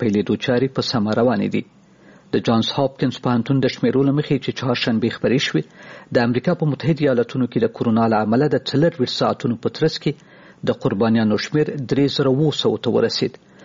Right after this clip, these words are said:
او د کورونا نوې مثبت پیښې تر دوه لکه پنځوس زره واوښتې. د دې پیښو له پنځو یوه برخه په کالیفورنیا کې دي چې روغتونونه د بیروبار له امله له ستونزو سره مخامخ شوي دي. دا اوومه ورځ ده چې په پرله پسې ډول د کورونا تلفات په متحدو ایالتونو کې په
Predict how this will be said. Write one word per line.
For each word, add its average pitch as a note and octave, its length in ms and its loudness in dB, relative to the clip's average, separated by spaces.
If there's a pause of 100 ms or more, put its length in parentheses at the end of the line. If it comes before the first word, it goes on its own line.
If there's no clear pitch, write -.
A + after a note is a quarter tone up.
(200)
او A2 160 2
د A2 160 -2
کورونا B2 260 2 (120)
نوې B2 260 2
مثبت - 380 -4
پیښې - 360 -2
تر G#2 160 -2
دوه A#2 180 2
لکه - 260 -6
پنځوس G#2+ 400 -2
زره A2+ 180 2
واوښتې. F#2 420 0 (400)
د - 100 2
دې F3+ 160 2
پیښو F3+ 300 0
له D#3 160 2
پنځو C3+ 320 0
یوه D3 240 2
برخه - 240 -4
په - 120 -12
کالیفورنیا C3+ 640 2
کې B2 220 -4
دي A2 100 0 (300)
چې - 160 -4
روغتونونه A#2+ 560 2
د D#3 180 2
بیروبار A2+ 460 0
له G#2+ 40 2 (100)
امله B2+ 260 2
له C#3 120 2
ستونزو A#2 380 -2
سره A#2 220 0
مخامخ A#2+ 340 -4
شوي G#2+ 260 0
دي. A#2 80 0 (480)
دا C#3+ 120 4
اوومه D#3+ 320 2
ورځ E3 240 0
ده F3 100 2
چې - 120 -14
په B2+ 140 2
پرله A#2+ 280 0
پسې E3+ 280 0
ډول D#3+ 200 2
د - 120 -2
کورونا A#2+ 280 0 (100)
تلفات C3 400 0
په B2 100 0
متحدو C#3 380 0
ایالتونو A2+ 400 0
کې - 180 -6
په B2 60 -2